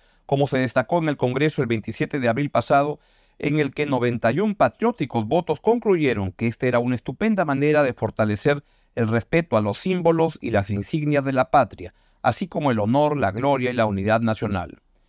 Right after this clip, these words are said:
El establecimiento de un nuevo feriado, sin embargo, que se sumaría a los diez que ya existen, debería evaluar otros factores como el sentido común de la oportunidad en que se propone.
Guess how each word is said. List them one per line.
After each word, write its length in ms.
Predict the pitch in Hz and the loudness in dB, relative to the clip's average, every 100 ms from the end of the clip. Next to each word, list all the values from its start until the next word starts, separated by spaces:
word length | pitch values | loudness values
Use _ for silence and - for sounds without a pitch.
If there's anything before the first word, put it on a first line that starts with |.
| _ _ - | _ _ -2
El 80 | 147 | 0
establecimiento 800 | 147 151 156 156 185 254 240 190 | 2 2 2 0 2 2 2 0
de 60 | |
un 100 | 180 | 0
nuevo 220 | 180 175 | 0 -2
feriado, 480 | 135 113 139 156 104 | -2 -2 2 2 0
sin 180 | - 190 | -2 -2
embargo, 500 | 120 123 135 131 143 _ _ - | 2 2 2 -2 -8 _ _ -8
que 80 | 123 | -6
se 100 | 117 | -4
sumaría 460 | 117 117 127 147 | 0 0 2 2
a 180 | 147 - | 2 0
los 220 | 104 104 | 0 -2
diez 260 | 104 156 208 | -2 -2 -2
que 160 | - 113 | -2 0
ya 140 | 120 | 0
existen, 580 | 120 - 180 - 170 - | 0 -4 -4 -4 -6 -6
debería 520 | 123 117 113 139 151 - | -2 0 0 2 2 0
evaluar 520 | 110 107 123 139 147 _ _ - | -2 0 2 0 0 _ _ -2
otros 260 | 220 214 - | 0 0 0
factores 500 | 110 110 180 127 92 | -2 0 -2 0 -4
como 220 | 117 113 | -2 -2
el 60 | |
sentido 440 | - 113 110 156 160 | 0 -2 0 -2 0
común 340 | 120 147 175 | 0 0 0
de 100 | 151 | 0
la 60 | 113 | 0
oportunidad 640 | 107 107 - 110 117 135 - | -2 -4 -2 0 2 0 0
en 160 | 123 | -4
que 120 | 113 | -4
se 140 | 107 110 | -4 -4
propone. 540 | 107 - 117 85 - | -2 2 2 2 -8